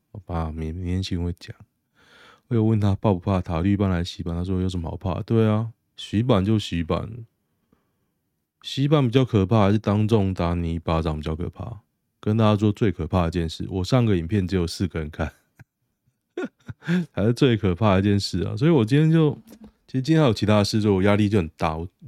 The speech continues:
真的今天觉得压力爆大，超大啊！然后就什么都不想动，甚至明天排一个 interview，我也不想 interview，就是因为那 interview，我觉得压力很大。我觉得那 interview 有点在搞人，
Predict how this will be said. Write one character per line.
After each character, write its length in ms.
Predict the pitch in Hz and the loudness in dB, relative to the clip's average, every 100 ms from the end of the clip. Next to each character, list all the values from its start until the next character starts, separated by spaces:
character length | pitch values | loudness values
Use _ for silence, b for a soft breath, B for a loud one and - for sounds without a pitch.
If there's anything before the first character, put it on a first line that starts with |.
| - | 0
真 180 | 175 175 | 4 4
的 180 | 151 - _ - | 2 -2 _ 0
今 160 | 127 | 4
天 120 | 127 | 4
觉 120 | 113 95 | 4 2
得 120 | 95 | 0
压 160 | 95 104 | 0 2
力 160 | 101 - _ | 0 -2 _
爆 220 | 110 92 | 0 0
大， 460 | - 95 92 87 _ _ b b b b b b b _ | -2 -6 -6 -14 _ _ b b b b b b b _
超 520 | - - 107 123 127 | -8 0 2 4 2
大 160 | 117 127 | 2 4
啊！ 460 | 113 98 92 95 101 | 4 2 2 0 0
然 120 | 104 | -2
后 320 | 123 120 123 | -2 -2 -2
就 120 | 123 | -4
什 200 | 113 92 | -6 -6
么 80 | 85 | -4
都 80 | 104 | -4
不 80 | 101 | -4
想 200 | 87 78 | -6 -8
动， 280 | - 85 87 98 101 _ _ - _ _ _ _ _ _ _ _ _ _ _ | -10 -10 -12 -18 -20 _ _ -20 _ _ _ _ _ _ _ _ _ _ _
甚 180 | _ 135 | _ -2
至 60 | 135 | 0
明 180 | 123 117 | 2 2
天 160 | 127 | 0
排 240 | 123 95 95 | 0 -2 0
一 40 | |
个 80 | 98 | 0
interview， 500 | 101 98 95 92 87 | -2 -2 -2 -2 -2
我 80 | 87 | -2
也 60 | |
不 100 | - | -6
想 180 | 90 82 | -8 -8
interview， 540 | 82 85 82 85 - | -8 -10 -10 -10 -10
就 140 | 104 131 | -2 0
是 80 | 143 | 2
因 80 | |
为 80 | 143 | 4
那 120 | 131 | 4
interview， 560 | 123 110 107 101 101 87 | 2 2 2 4 2 0
我 120 | 85 85 | -4 -6
觉 140 | 87 | -4
得 60 | 85 | -4
压 120 | 82 | -4
力 120 | 82 | -6
很 120 | 78 | -8
大。 180 | 76 - | -10 -12
我 140 | - 98 | -10 -6
觉 160 | 104 | -4
得 120 | 107 117 | -2 0
那 140 | 113 | 0
interview 560 | 110 104 104 95 98 92 | -2 -2 -2 0 0 0
有 80 | |
点 160 | 95 92 | -2 -2
在 100 | 98 | -4
搞 260 | 90 - - | -4 -8 -8
人， 440 | 69 - 104 104 | -12 -14 -16 -18